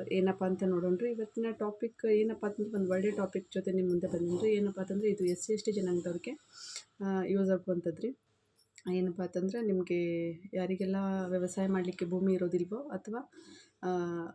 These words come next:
ಭೂಮಿಯನ್ನು ಹೊಂದಿರೋದಿಲ್ವೋ, ಆ, ಅಂಥವ್ರಿಗೆ ಇದು ಒಂದು ಒಳ್ಳೆಯ ಅವಕಾಶ ಅಂತ ಹೇಳ್ಬೋದು. ಏನಂತಂದ್ರೆ,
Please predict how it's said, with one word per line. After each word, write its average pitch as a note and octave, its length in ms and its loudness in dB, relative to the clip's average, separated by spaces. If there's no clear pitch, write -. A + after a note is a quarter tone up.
ಭೂಮಿಯನ್ನು G3 400 6
ಹೊಂದಿರೋದಿಲ್ವೋ, F#3 760 2
ಆ, F#3 60 -4
ಅಂಥವ್ರಿಗೆ F#3 880 -2
ಇದು F3+ 160 4
ಒಂದು F#3 240 2
ಒಳ್ಳೆಯ F#3 260 2
ಅವಕಾಶ F3 500 -4
ಅಂತ F3 160 -4
ಹೇಳ್ಬೋದು. D#3+ 460 -2
ಏನಂತಂದ್ರೆ, G#3 560 -2